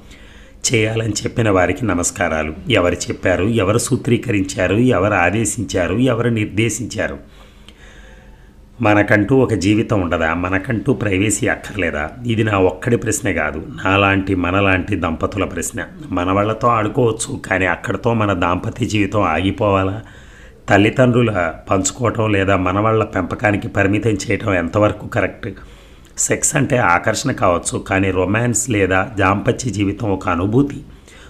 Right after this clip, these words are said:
ఒక ఓదార్పు, ఒక దగ్గరతనం. మనదైన దాంపత్య జీవితాన్ని దూరం చేసే హక్కు, అధికారం, ఆచారం ఎక్కడా చెల్లుబాటు కాదు.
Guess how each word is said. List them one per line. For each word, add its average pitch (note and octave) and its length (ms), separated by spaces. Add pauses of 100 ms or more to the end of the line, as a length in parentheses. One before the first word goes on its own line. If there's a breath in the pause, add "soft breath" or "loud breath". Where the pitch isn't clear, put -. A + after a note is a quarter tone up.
(140)
ఒక - 140
ఓదార్పు, G2 680 (100)
ఒక F#2 160
దగ్గరతనం. F2+ 680 (600 loud breath)
మనదైన A#2+ 500
దాంపత్య A#2 520
జీవితాన్ని G#2 520
దూరం G2 360
చేసే F#2+ 260
హక్కు, F#2+ 420
అధికారం, F#2+ 600
ఆచారం F2+ 540
ఎక్కడా F#2 380
చెల్లుబాటు F#2+ 560
కాదు. D#2 340